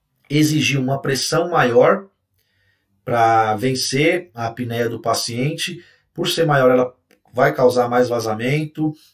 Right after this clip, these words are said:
ela é mais desconfortável por ser maior, então ela também é bastante utilizada, mas tem algumas controvérsias na sua indicação.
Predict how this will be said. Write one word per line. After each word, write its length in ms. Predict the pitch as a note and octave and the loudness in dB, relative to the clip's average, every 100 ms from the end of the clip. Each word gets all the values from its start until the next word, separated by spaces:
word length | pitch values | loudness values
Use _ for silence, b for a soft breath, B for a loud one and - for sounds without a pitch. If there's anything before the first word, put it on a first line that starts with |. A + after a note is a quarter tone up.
| _ | _
ela 160 | C3+ D3 | -2 0
é 40 | |
mais 220 | C#3+ D3 | 2 0
desconfortável 720 | - C#3+ C3 B2 - B2+ C3+ | -2 -6 -4 -4 2 2 2
por 120 | B2+ | -4
ser 200 | A#2+ A#2 | -8 -6
maior, 480 | A#2 A2 A#2 C#3 D3+ B B B - | -4 0 2 2 0 B B B -12
então 640 | B2+ D3 D3+ E3 D3+ - | -4 0 2 0 -2 -6
ela 240 | - C3+ C#3 | -4 -2 -2
também 640 | C#3+ C3 C3+ C3+ C3+ B2 _ _ _ _ | -2 0 0 0 -4 -8 _ _ _ _
é 160 | - E3+ | -4 -2
bastante 420 | D#3+ C#3+ C#3+ C3 | -2 -2 -4 -4
utilizada, 800 | B2+ C3 B2+ A#2+ C3+ E3+ G3+ G#3+ _ _ _ _ _ _ _ - | -6 -2 -2 2 2 2 -2 -6 _ _ _ _ _ _ _ -6
mas 200 | C#3 D3 | -4 -2
tem 120 | D#3+ | -2
algumas 320 | D3+ D3+ D#3 | -2 -2 -6
controvérsias 720 | - D#3+ D#3 D3 C#3 C3+ C#3+ C#3 | -8 -8 -4 -2 0 -2 -4 -6
na 80 | |
sua 200 | C3+ C#3+ | -6 -6
indicação. 720 | C#3 C3+ C3 C#3+ - - C3+ | -6 -6 -6 -6 -6 -10 -14